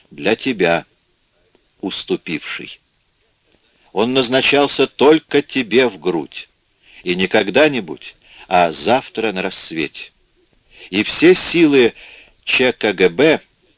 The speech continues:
не могли тебя от него спасти. Он не был и длинен, но как раз такой, чтоб хорошо войти тебе под рёбра. У него и ручки-то не было настоящей, какая-нибудь изоляционная лента,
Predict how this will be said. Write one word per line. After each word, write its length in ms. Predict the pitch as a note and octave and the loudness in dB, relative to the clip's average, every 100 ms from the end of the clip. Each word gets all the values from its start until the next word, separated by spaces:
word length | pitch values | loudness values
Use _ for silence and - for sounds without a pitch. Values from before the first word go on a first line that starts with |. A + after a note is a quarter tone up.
| _ _ _ - | _ _ _ -8
не 180 | A#2 | -2
могли 420 | B2+ A#2+ G2+ A#2+ C3 | 2 2 4 2 0
тебя 360 | - F#2+ F#2 | -2 -2 -2
от 120 | E2+ | -4
него 260 | F#2 E2 D2+ | -6 -4 -4
спасти. 600 | - E2+ D#2 - - - _ _ _ _ - - - - | -6 -8 -8 -10 -14 -16 _ _ _ _ -20 -20 -20 -10
Он 220 | - B2 D#3 | 0 2 4
не 140 | G3 | 4
был 160 | F3+ F3 | 6 4
и 180 | E3+ | 2
длинен, 480 | D3 A#2+ A#2+ A2+ A2 - _ _ | 0 0 0 0 -6 -10 _ _
но 160 | G#2 A2 | -6 -2
как 180 | A#2+ B2 | 0 2
раз 240 | A#2+ - | 0 2
такой, 320 | A#2 A2+ D3+ | -2 4 4
чтоб 260 | C#3+ A2+ G2 | 4 2 0
хорошо 440 | A#2+ G#2 G2+ C3 | 2 2 2 2
войти 320 | A#2 F#2+ A2+ | 2 2 -2
тебе 260 | - F#2 F2+ | -6 0 0
под 220 | - F2 | 0 -2
рёбра. 420 | D#2 D#2 D#2 D2 _ _ _ _ _ - | -2 -4 -4 -10 _ _ _ _ _ -6
У 100 | F2+ | -2
него 320 | A2 C3 D#3+ | 2 6 6
и 180 | - C3 | 6 4
ручки-то 540 | A#2 D3+ - - C3+ | 6 4 0 -6 -6
не 160 | C3 A2+ | -2 0
было 220 | G2+ F#2+ | 0 -2
настоящей, 800 | F#2 - G2+ F2 D#2 - - C#2 _ - - - | -4 -4 -2 0 0 -2 -6 -12 _ -20 -20 -8
какая-нибудь 680 | F#2+ G#2 G2 G2 F#2+ G2+ - | -4 2 2 2 0 -2 -2
изоляционная 680 | F#2 F#2+ F#2 A2 G2+ G2 F#2 | -2 -2 0 -2 -2 0 2
лента, 460 | F#2 A2+ - E2+ | 2 0 -6 -8